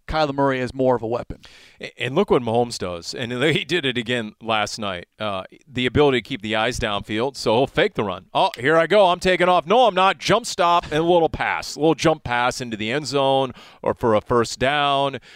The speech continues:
Speaker 2: As soon as he sees the defense suck up 'cause I'm running into the sticks, I have that ability, and the defense wants to beat me to the first down marker. Nope. And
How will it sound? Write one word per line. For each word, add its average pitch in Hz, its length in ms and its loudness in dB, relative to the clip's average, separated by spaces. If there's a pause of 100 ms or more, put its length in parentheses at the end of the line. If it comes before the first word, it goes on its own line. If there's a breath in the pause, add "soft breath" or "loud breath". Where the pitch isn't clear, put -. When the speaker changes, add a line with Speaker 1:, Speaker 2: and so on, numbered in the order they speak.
(140 loud breath)
Speaker 2:
As - 140 -10
soon 113 200 -4
as 101 120 -6
he 110 80 -6
sees 113 300 -8
the 117 80 -10
defense 113 440 -6
suck 107 320 -2
up 156 200 0
'cause 110 180 -4
I'm 107 200 0
running 107 240 -4
into 101 120 -12
the 95 120 -10
sticks, - 460 -4
I 107 120 -4
have 104 160 -6
that 101 160 -4
ability, 135 540 2
and 113 80 -8
the 98 40 -12
defense 107 420 -8
wants 101 260 -4
to 98 80 -10
beat 117 200 -8
me 117 180 -8
to 107 80 -8
the 95 100 -10
first 120 320 -4
down 143 280 -2
marker. 127 460 -2
Nope. 202 520 4
And 120 260 0